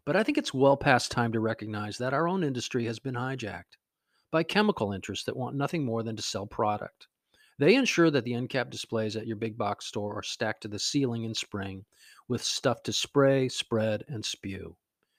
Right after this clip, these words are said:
Years ago, the U S G S found, here in the Puget Sound, chemical content in waterways spiked in spring and fall.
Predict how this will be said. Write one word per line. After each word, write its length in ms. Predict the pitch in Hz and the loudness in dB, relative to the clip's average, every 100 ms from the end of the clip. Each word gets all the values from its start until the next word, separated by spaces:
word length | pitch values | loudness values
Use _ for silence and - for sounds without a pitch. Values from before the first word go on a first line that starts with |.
| _ 156 | _ 6
Years 180 | 220 | 6
ago, 400 | 214 156 139 135 - - - | 6 6 6 4 -2 -20 -6
the 80 | 131 | 2
U 160 | 139 160 | 6 6
S 160 | 147 | 4
G 180 | - 135 | 0 0
S 180 | 117 110 | 0 -4
found, 440 | - 113 113 117 - _ - _ | -4 -4 -2 -6 -12 _ -20 _
here 180 | - 165 | 6 6
in 80 | 151 | 6
the 60 | 135 | 2
Puget 340 | 139 123 120 | 0 -2 -4
Sound, 480 | - 131 110 107 - | -2 -2 -2 -6 -6
chemical 360 | - 214 214 180 | -2 0 0 -2
content 520 | - 139 - 135 120 | 0 0 0 -4 -4
in 120 | 123 | -4
waterways 560 | 113 123 127 113 107 107 | 2 2 2 0 -2 -4
spiked 580 | - - 165 147 110 - | -6 -2 2 2 0 -8
in 160 | 135 | -6
spring 320 | 117 - 123 120 | -6 -6 -4 -4
and 100 | 117 | -4
fall. 440 | 135 123 110 - | -2 -2 -4 -10